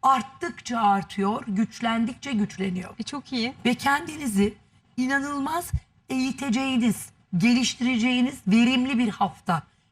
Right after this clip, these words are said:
Speaker 1: yaşayacaksınız. Haftanın bugününden haftaya pazartesiye kadar ne öğrenebilirim, hangi konuda gelişebilirim, elimdeki parasal konuları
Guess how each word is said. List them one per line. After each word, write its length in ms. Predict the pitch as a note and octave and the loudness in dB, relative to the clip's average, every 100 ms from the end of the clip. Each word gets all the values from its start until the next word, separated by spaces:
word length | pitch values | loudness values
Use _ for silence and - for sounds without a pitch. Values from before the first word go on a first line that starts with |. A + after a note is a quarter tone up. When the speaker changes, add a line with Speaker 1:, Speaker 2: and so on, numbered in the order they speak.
| _ | _
Speaker 1:
yaşayacaksınız. 760 | F#3 - F3+ E3 F3+ E3+ F#3 F3 - _ _ - | -2 0 -2 -2 -2 -4 -6 -6 -8 _ _ -6
Haftanın 580 | A#3 A#3+ C#4+ C#4+ C#4+ | -4 -4 -6 -6 -6
bugününden 680 | D#4+ D#4 C4+ B3 A#3 C4 F#4 - _ _ _ _ | -8 -4 2 4 4 2 -2 -10 _ _ _ _
haftaya 460 | - B3+ - C#4+ D4+ | -4 -4 -2 -6 -6
pazartesiye 880 | - A#3+ G#3+ C4 A#3+ A3 - F#3 E3 | -4 -2 2 2 0 -4 -2 -2 -2
kadar 360 | F#3+ G3 F#3+ - _ _ _ _ - | -6 -10 -14 -16 _ _ _ _ -4
ne 360 | A#3+ C#4+ E4+ | -2 -2 -4
öğrenebilirim, 880 | - C#4+ B3+ B3 G#3+ F3+ E3+ D3+ D3 - _ _ | -2 0 2 4 4 4 2 0 -2 -6 _ _
hangi 420 | - C#4+ D#4+ D#4 | -6 -4 -4 -8
konuda 360 | - C#4 C4 A#3+ | -8 -4 0 2
gelişebilirim, 840 | G#3+ G#3+ G3+ A3 G3+ G3+ G3 E3+ - _ _ - | 2 2 2 2 4 4 4 2 -4 _ _ -4
elimdeki 540 | B3 C4 B3+ C#4+ D4 | 0 0 -2 -4 -6
parasal 560 | B3+ C4 B3+ C4+ C4+ C#4 | -2 0 0 2 2 0
konuları 560 | B3 B3+ A#3+ A#3+ A#3 | -4 -2 0 2 0